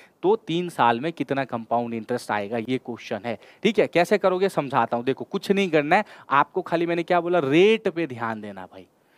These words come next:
रेट तैंतीस दशमलव तीन तीन परसेंट, आप में से सबको पता होगा कि तैंतीस दशमलव तीन तीन परसेंट का मतलब क्या होता है, मतलब होता है एक बट्टे तीन। ये मैंने परसेंटेज में भी पढ़ाया था।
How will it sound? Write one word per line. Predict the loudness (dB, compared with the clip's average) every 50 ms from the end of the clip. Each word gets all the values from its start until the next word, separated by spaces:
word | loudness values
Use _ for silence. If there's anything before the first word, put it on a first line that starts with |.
| _ _ _ _ _ _ -2
रेट | 2 4 4 4 4 2 _
तैंतीस | -2 0 0 0 -2 -4 -6 -2 0
दशमलव | -2 0 0 -2 0 0 0 0 _ -4
तीन | -2 -2 -2
तीन | -2 -2 -4 -4
परसेंट, | -2 -2 -2 -2 0 -2 -2 0 2
आप | 4 4 4 4 2
में | -4 -8
से | -8 -6
सबको | -2 -2 -2 -2 -2 -4 -6 -4
पता | -2 -2 -2 0 0 -2
होगा | 0 -2 -4 -2 0 0 -2
कि | -2 -4 -8
तैंतीस | -6 -2 -2 -2 -2 -2 -2 -4 -4 -4 -2 -2
दशमलव | -2 -2 -2 -4 -6 -2 0 0 0 -2 _ -8
तीन | -6 -6 -6 -6
तीन | -6 -4 -4 -4 -4
परसेंट | -4 -6 -8 -6 -6 -6 -6 -6 -6 -6 -8
का | -4 -4 -2
मतलब | -2 -4 -6 -6 -4 -4 -4 -4 0
क्या | 0 0
होता | 0 0 -4 -12 -16 -20
है, | -20 -20 _ _ _ _ _ _ _ _ _ _ _ _ _ -4
मतलब | -4 -4 0 2 0 0
होता | 0 0 -2 0 -2
है | 0
एक | 0 0 0 0 -2 -4 -4
बट्टे | -6 -6 -6 -4 -6 -6 -6 _ -8
तीन। | -8 -8 -8 -10 -16 _ _ _ _ _ _ _ _ _ _ _ _ -20 _ _ -2
ये | -2 0
मैंने | 0 -2 -2
परसेंटेज | 0 0 0 0 0 -4 -4 -2 -2 -2 -2 -2
में | -4 -6
भी | -6 -4
पढ़ाया | -6 -6 -6 -6 -8 -10
था। | -10 -12 -18 -20 -20